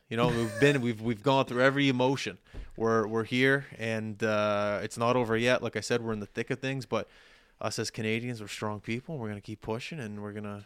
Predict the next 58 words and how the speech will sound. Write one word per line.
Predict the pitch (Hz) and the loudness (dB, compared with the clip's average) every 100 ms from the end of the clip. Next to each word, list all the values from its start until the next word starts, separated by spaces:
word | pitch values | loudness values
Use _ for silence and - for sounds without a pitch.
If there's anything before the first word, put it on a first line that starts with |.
| _ 120 | _ -16
we're, | 110 107 | -12 -10
we're | 104 | -8
gonna | 107 | -8
do | 107 | -4
what | 110 | -4
we | 95 | -2
gotta | 110 107 | -2 -2
do. | 107 120 104 | -2 -4 -2
Welcome | 107 113 117 | -4 -2 -4
back, | 107 113 113 - | 0 0 -2 -4
uh, | 117 110 110 | 0 0 -2
to | 113 | -4
the | 107 | -4
show, | - 120 131 | 0 2 4
everyone. | 123 131 143 123 | 4 2 -2 -2
Dudes, | 123 135 - | -2 -2 0
Jeff. | 123 139 - _ - - - _ _ _ | 4 4 2 _ -20 -20 -20 _ _ _
Dudes, | 120 123 127 | 0 2 6
how | 120 | 6
are | 117 113 | 8 8
you? | 104 | 4
You're | 107 | 0
just | 110 | -2
getting | - 101 | -2 -2
over | 107 | 0
a | 107 | -2
little | 107 | 0
bit | 107 107 | 0 0
of | 101 | 0
a, | 104 | 0
a | |
little | 101 110 | 0 0
bit | 107 | -2
of | 101 | -4
a | |
cold. | - 113 120 123 | 0 2 2 0
How, | 110 107 110 | 0 -2 -4
uh, | 110 107 - 127 | -6 -6 -4 2
everyone | 160 170 | 4 4
was | 123 | 4
asking. | 127 139 117 110 | 6 4 2 -2
We | |
were | 110 | 0
co-, | 135 107 | 0 0
there | 110 139 | -2 0
was | 131 | 2
definitely | 139 - 120 | 2 2 0
times | 123 127 117 | 0 0 0
where | |
I | 101 | -2
was | - | 0
sitting | 123 120 | -2 0
by | 107 | -2
myself, | 104 - 113 131 - | -2 -6 0 0 0
and | 98 | -6
it | 104 | -6
was | 127 | -2
just, | 139 - | -2 -4